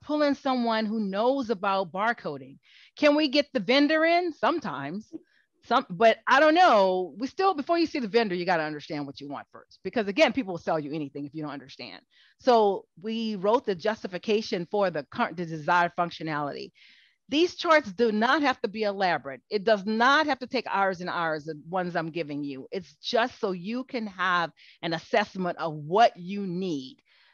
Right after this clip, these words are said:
Because if you don't know, again, you're, somebody's gonna sell your bridge. So documenting the I V start, start and stop times.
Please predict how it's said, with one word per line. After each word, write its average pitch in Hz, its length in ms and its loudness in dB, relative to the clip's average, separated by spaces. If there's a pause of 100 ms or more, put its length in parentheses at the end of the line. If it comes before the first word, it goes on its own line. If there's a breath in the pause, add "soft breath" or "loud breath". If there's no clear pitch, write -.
(240 soft breath)
Because 170 420 -4
if 156 160 -4
you 196 140 -2
don't 285 240 4
know, 381 220 4
again, 180 640 -2 (480)
you're, 214 200 2 (120)
somebody's 214 300 2
gonna 160 140 -2
sell 175 160 0
your 139 160 -2
bridge. - 560 -8 (380 soft breath)
So 185 460 4 (560)
documenting 247 640 4
the 220 140 0
I 196 160 6
V 208 160 -4
start, 190 560 -2
start 202 560 -2
and 185 80 -8
stop 175 340 0
times. 143 400 -4